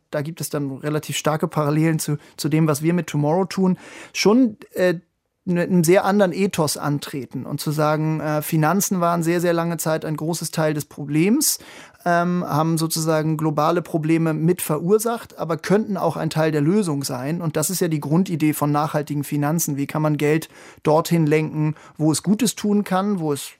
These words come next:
ökologische Landwirtschaft, Energiewende et cetera pp. finanzieren kann? Das wollen die Protagonisten in der Serie und das wollen wir mit Tomorrow auch. Das wollen auch andere nachhaltige Banken. Und das ist schon ein fundamentaler Unterschied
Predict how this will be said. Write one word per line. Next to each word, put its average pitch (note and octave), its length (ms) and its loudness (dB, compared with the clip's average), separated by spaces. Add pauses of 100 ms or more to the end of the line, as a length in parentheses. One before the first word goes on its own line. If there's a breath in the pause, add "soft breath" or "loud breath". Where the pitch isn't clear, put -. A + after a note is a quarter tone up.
ökologische D3 640 0
Landwirtschaft, D#3 800 -2 (440 loud breath)
Energiewende D#3+ 680 4
et D3 100 -2
cetera E3 300 0
pp. D#3 400 0
finanzieren D#3+ 500 0
kann? F#3+ 240 -2
Das E3 240 0 (300 loud breath)
wollen E3+ 200 2
die E3+ 80 -2
Protagonisten E3 640 0
in D#3+ 100 -4
der D3 120 0
Serie G3+ 440 2
und E3+ 140 -2
das D#3 200 0
wollen D#3+ 300 2
wir F3+ 260 0
mit D#3+ 340 -4
Tomorrow D3+ 440 2
auch. G3 300 2
Das E3+ 160 -6
wollen D#3+ 160 -2
auch D3+ 120 -4
andere G#3 260 2
nachhaltige F3 500 -2
Banken. D#3+ 300 -2
Und D3+ 120 -2
das F3+ 140 0
ist C#4+ 140 -4
schon A3 260 2
ein G3+ 140 4
fundamentaler E3+ 920 0
Unterschied D#3+ 600 -4